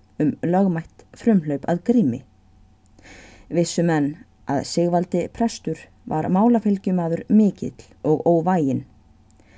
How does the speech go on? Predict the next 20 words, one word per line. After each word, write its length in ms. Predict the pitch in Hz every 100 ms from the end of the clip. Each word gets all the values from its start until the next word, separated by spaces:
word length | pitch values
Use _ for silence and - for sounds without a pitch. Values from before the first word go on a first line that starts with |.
| - - -
Hafði 320 | - 143 156
hann 220 | 147 147 -
og 160 | 147
oft 440 | 151 185 - - -
orðið 480 | - 170 165 170 -
þungur 540 | - 190 240 240 - 175
í 100 | 196
skauti 460 | - - 220 220 196
þeim 300 | 170 147 147 - _ _
sem 160 | - 180
minna 380 | 190 185 156 -
höfðu 320 | 175 165 151
til 220 | - 160
gjört. 520 | 139 202 143 - _ _ _ _ _ _ _ - - - - -
En 220 | - 151 147
Bjarni 540 | 156 190 - 240 254 - _ -
hafði 240 | 143 143
hvorki 520 | - 202 196 - - 175 -
frændastyrk 880 | 185 208 240 247 190 - 240 -
nægan 480 | - 208 196 156 151